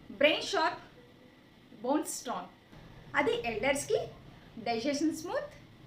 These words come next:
స్కిన్ గ్లో న్యాచురల్లీ. అదే ఓల్డ్ ఏజ్ వాళ్ళకి హార్ట్ ప్రొటెక్ట్, షుగర్ కంట్రోల్.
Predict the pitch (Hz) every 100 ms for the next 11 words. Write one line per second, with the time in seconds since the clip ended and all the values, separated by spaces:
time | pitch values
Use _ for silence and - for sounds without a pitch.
0 | - - - - 392 - 277 285 262 269
1 | - - 247 262 285 294 - 220 180 185
2 | - - - - - - - 269 294 381
3 | 311 508 254 302 349 392 381 370 392 539
4 | - - - - - 269 262 294 - 302
5 | 427 - - - - - - 403 392 320
6 | 233 196 196 190